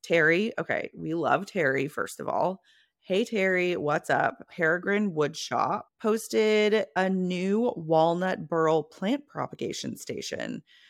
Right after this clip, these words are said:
Terry is a woodworker. Terry's also gonna be on the podcast in a little while. Like, we're still setting stuff up, but Terry's gonna be on the podcast to talk about woodworking and all of that. And I just love everything that he does. He made some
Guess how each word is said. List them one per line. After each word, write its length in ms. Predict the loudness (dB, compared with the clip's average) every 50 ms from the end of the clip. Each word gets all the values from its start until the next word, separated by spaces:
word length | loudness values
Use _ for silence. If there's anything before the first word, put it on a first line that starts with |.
| _ _
Terry 440 | -10 -6 -4 -2 0 0 0 0 0
is 340 | 0 2 2 4 4 4 2
a 40 | 0
woodworker. 640 | 0 2 2 2 2 0 0 0 2 0 0 0
Terry's 280 | 0 -4 -6 -6 -6 -4 -2
also 380 | 0 0 0 -2 -4 -6 -6
gonna 140 | -4 -4 -2
be 60 | -2
on 100 | -4 -4
the 40 | -6 -4 -4 -4
podcast 640 | -4 -4 -8 -8 -6 -6 -6 -6 -8 -12 -14 -16 -12 _
in 340 | -6 -6 -4 -4 -6 -6 -6 -4
a 80 | -4 -2
little 180 | -2 -2 -2 -4
while. 400 | -4 -4 -4 -4 -6 -6 -8 -8 -6
Like, 240 | -4 -4 -4 -4 -6 -12 -10
we're 140 | -8 -6 -6
still 260 | -4 -2 0 0 0
setting 300 | 2 0 -2 -2 -2 -6
stuff 200 | -8 -10 -10 -8 -6
up, 160 | -6 -8 -6 -6
but 120 | -8 -8 -4
Terry's 300 | 0 2 2 2 2 0
gonna 140 | 0 2
be 80 | 2 2
on 80 | 2 0
the 60 | 2
podcast 480 | 2 2 2 2 0 -2 -2 -2 -2
to 60 | -4 -6
talk 180 | -8 -8 -4 -4
about 180 | -4 -2 0
woodworking 760 | 0 -2 0 2 0 0 2 2 2 4 4 2 0 -2 -4 -8 -14 -20 -20 -20 _ _ _
and 160 | 0 2 4
all 200 | 4 6 4 4
of 80 | 4 6
that. 260 | 6 6 6 6 4 0 -4
And 360 | -4 -2 -2 -2 -4 -8 -10 -14 _ _ _ _ _ _ _ _ _ _ _
I 100 | -6 -4
just 260 | -4 -4 -6 -4 -2
love 260 | 0 0 2 0 0
everything 480 | -2 -4 -4 -4 -6 -6 -6 -8 -8 -8
that 100 | -10 -10
he 100 | -10 -8
does. 360 | -8 -6 -8 -8 -10 -14 -18
He 320 | -20 -16 -10 -8 -6 -4 -4
made 460 | -2 -2 0 0 0 0 -2 -2 -8 -10
some 600 | -6 -4 0 0 2 2 2 0 0 -4 -6